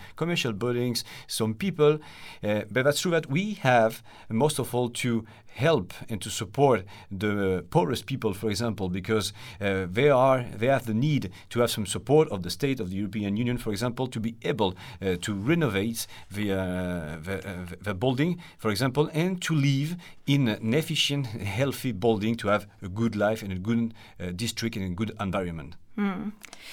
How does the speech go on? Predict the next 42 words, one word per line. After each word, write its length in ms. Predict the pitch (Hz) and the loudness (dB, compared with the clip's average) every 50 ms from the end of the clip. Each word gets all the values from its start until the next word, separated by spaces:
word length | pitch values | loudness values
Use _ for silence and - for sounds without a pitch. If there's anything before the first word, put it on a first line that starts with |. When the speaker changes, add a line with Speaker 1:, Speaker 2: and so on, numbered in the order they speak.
| - - - - | -18 -18 -12 0
Speaker 2:
Yeah, 260 | 180 226 254 269 - - | 4 4 6 6 4 2
actually, 400 | 240 - - 269 269 254 226 - | 0 0 0 0 0 0 0 2
I 60 | 233 | 2
mean, 120 | 240 240 | 2 2
it 140 | 233 220 214 | 2 0 -2
touches 280 | - 262 254 - 220 202 | -2 -2 -2 -2 -2 -2
a 60 | 214 | 0
lot 200 | 208 214 233 233 | 2 2 2 0
about, 280 | 202 170 180 185 190 | 0 0 0 0 0
like, 160 | 180 185 196 - | 0 -2 -2 -2
the 60 | 190 | -6
quality 420 | - - 226 220 226 214 - 214 | -4 0 0 0 0 0 -2 -2
of 140 | 196 190 170 | -2 -2 0
life, 500 | 190 180 180 196 208 208 - - - - - | 0 2 2 2 2 0 -2 -8 -10 -8 -2
uh, 140 | - 92 - - | 0 0 0 0
of 220 | 208 185 180 - | 0 -4 -4 -4
people. 400 | - 196 185 - - 170 170 175 175 - - - - - - | -6 -6 -6 -4 -4 -6 -6 -6 -8 -10 -16 -18 -18 -18 -14
So, 300 | - - - 208 202 202 | -8 0 4 4 6 6
I 120 | - - 202 | 4 4 2
mean, 420 | 202 202 202 202 202 202 - - | 2 0 0 0 -2 -2 -4 -4
it's 280 | - - - 196 190 - | -6 -6 -4 -4 -4 -4
improving 480 | 214 196 - 220 208 202 214 208 - | -6 -4 -4 -4 -2 -2 -2 -2 -2
air 140 | - - 196 | -2 -2 -2
quality 480 | 202 - - 208 196 196 190 - 196 190 | -2 -2 -2 -2 -2 -2 -4 -4 -4 -4
and, 260 | 185 185 196 196 196 - | -2 -2 -2 -4 -6 -6
and 160 | - - 196 | -8 -6 -4
so 120 | - - 196 | -4 -2 -2
on 100 | 185 185 | -2 -4
and 100 | 190 190 | -4 -4
so 140 | - 196 185 | -4 -4 -4
forth. 400 | - - 180 185 185 185 - - - - - - - | -4 -4 -4 -2 -4 -4 -8 -12 -16 -20 -20 -16 -12
So 420 | - - - 208 208 208 208 208 | -2 2 4 6 6 6 4 2
do 120 | 190 190 220 | 2 2 0
you 80 | 233 | 0
think 240 | 220 - 240 233 202 | 2 2 0 0 2
that 260 | 208 202 208 - - | 0 0 0 0 0
there's 220 | 202 202 214 196 202 | 0 0 0 0 0
a 60 | 202 | 2
need 220 | 202 226 240 233 | 2 2 2 0
for, 220 | - - 214 202 196 | 0 -2 0 0 0
like, 240 | 190 185 180 - | 0 -2 -2 -6
targeted, 640 | - - 220 220 220 240 240 - - 226 214 - | -4 -2 -2 0 0 0 -2 0 -2 -2 -2 -4